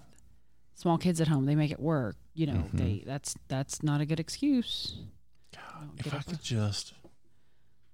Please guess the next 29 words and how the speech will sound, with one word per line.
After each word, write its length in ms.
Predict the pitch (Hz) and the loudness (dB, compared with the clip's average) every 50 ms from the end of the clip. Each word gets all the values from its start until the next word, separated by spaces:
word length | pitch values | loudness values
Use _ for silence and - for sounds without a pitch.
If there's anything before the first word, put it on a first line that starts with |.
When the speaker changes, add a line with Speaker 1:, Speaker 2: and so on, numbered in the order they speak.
| - - | -20 -20
Speaker 1:
If 60 | - - - - - - - - | -20 -20 -20 -20 -20 -20 -20 -12
you 80 | - 156 | -6 -6
could 100 | 160 - | -4 -2
just 240 | - 175 - - | -2 -4 -4 -6
what? 160 | - - - - - - - - - - - - - - - 170 123 | -10 -10 -10 -12 -16 -20 -20 -20 -20 -20 -20 -20 -20 -14 -14 -10 -8
Speaker 2:
like, 140 | 131 120 104 | -6 -6 -4
have 160 | 101 107 101 | -4 -6 -6
some 140 | - - - | -6 -10 -8
cocaine. 500 | - - - - - - - - 104 95 - - - - - - | -8 -8 -8 -8 -8 -10 -8 -8 -10 -12 -12 -14 -20 -8 0 2
Speaker 1:
<laughs> 80 | - - - - - - - - - - - - - - - - - - - - - | 2 4 4 6 6 6 6 6 0 -6 -12 -18 -20 -20 -20 -18 -20 -18 -4 4 6
Speaker 2:
Which 140 | 170 165 190 | 8 10 12
is 100 | 165 147 | 12 12
like 140 | 135 123 | 12 12
a 80 | - 90 | 12 10
Speaker 1:
Not 180 | 82 180 170 - | 10 10 10 8
Speaker 2:
des-, 60 | 254 | 6
Speaker 1:
expecting 420 | 269 - - - 240 220 - 262 | 2 2 0 -4 -4 0 4 6
Speaker 2:
which 140 | 123 110 113 | 6 6 6
Speaker 1:
that. 60 | 123 | 6
Speaker 2:
is 60 | 123 | 6
like, 220 | 120 127 127 120 - - - - - - | 6 6 6 4 2 0 -10 -16 -12 -8
you 200 | - - 220 165 | -2 0 2 4
know, 340 | 165 160 156 151 143 143 139 127 - - - - - - - - - - - | 6 6 6 6 6 6 4 2 -2 -10 -20 -20 -20 -20 -20 -20 -20 -16 -12
Speaker 1:
I 60 | - - | -10 -10
Speaker 2:
it's 140 | - - - - | -10 -10 -8 0
the 120 | - 127 110 | 2 2 4
rich 300 | 95 92 90 85 - - | 6 6 4 4 2 -2
man's 400 | 82 78 76 78 - - 107 92 | -4 -4 -4 -4 -4 -4 -4 -4
meth, 360 | - 50 50 - - - | -6 -6 -6 -6 -8 -10